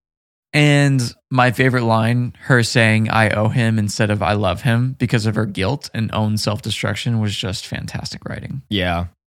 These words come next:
Speaker 2: that's true. I thought it was really well done. I thought, like, the characters are fleshed out really well, especially Natalie Portman's character. Like, you see, like I said earlier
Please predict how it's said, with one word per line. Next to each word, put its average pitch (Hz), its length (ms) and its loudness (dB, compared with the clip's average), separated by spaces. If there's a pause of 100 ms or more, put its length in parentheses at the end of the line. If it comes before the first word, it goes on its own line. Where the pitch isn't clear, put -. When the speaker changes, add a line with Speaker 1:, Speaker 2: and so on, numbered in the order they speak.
Speaker 2:
that's 87 200 -6
true. 85 300 -6 (360)
I 110 120 0
thought 127 200 4
it 104 40 2
was 98 140 0
really 95 420 0 (300)
well 98 220 0
done. 95 260 0
I 95 80 0
thought, 113 240 4
like, 92 280 -4 (760)
the 123 100 -2
characters 107 480 2
are 117 80 2
fleshed 117 340 0
out 113 120 4
really 117 220 2
well, 117 420 2 (140)
especially 110 520 -2
Natalie 87 300 -4
Portman's 73 380 -8
character. - 340 -8
Like, 85 160 -6
you 95 80 -2
see, 92 400 -4 (100)
like 87 140 -6
I 87 60 -4
said 87 220 -4
earlier 85 500 -6